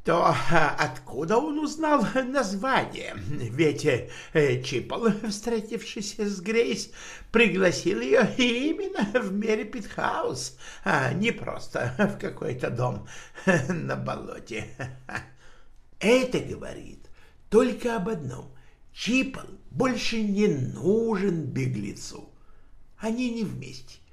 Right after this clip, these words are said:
Делая его своим сообщником, Губерт рассчитывал на помощь, но он не знал о существовании этого логова.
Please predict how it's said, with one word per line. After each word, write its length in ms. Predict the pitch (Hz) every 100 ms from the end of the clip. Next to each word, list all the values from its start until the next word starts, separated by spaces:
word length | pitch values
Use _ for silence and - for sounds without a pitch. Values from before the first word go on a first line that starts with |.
| - - - -
Делая 540 | 175 113 240 277 240 233
его 260 | 220 226
своим 460 | 202 190 208 220 190
сообщником, 1000 | - - 190 226 - - 135 127 - 202
Губерт 600 | 123 208 226 214 - -
рассчитывал 1080 | 202 - 214 202 151 - - 107 113 147 202
на 140 | 226 247
помощь, 500 | 202 - - - - - - - -
но 180 | 117 -
он 160 | - 160 160
не 180 | 170
знал 500 | 165 127 123 165 139 - - - - -
о 180 | 151 151
существовании 1200 | 131 131 127 - 131 - - - - 101 123 147
этого 220 | 160 196
логова. 480 | 214 196 85 82 -